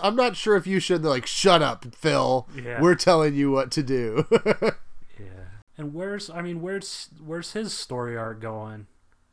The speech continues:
Speaker 2: I mean, that one episode they brought up, Phil's dying, and they almost made it seem like he was on his deathbed, and now he's just kinda walking around, you know? It doesn't seem like it's,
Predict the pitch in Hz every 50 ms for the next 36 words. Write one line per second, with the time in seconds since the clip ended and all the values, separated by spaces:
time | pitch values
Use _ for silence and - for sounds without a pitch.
0 | _ - 135 139 151 151 151 139 131 131 135 139 156 165 165 165 170 147 - -
1 | 143 127 127 127 123 135 139 143 139 151 160 - - - - 170 160 131 107 120
2 | 123 123 131 147 151 147 135 131 127 127 123 123 127 127 131 131 127 - - 135
3 | 131 131 127 127 120 - - 135 135 135 131 120 117 110 107 - - - - -
4 | - - - - - - - 135 131 127 120 123 123 127 135 127 120 104 107 107
5 | 110 123 - - - - 110 104 104 101 98 101 104 110 113 104 104 110 104 -
6 | - 113 107 - - - 117 113 110 110 107 104 101 95 - - - - _ -
7 | - _ _ _ _ _ _ - - _ _ - - _ - 120 117 117 113 113
8 | - - 104 101 101 107 117 120 117 110 98 101 98 104 110 113 117 117 135 127
9 | 120 123 - - 139 131 123 120 117 - 120 110 - - -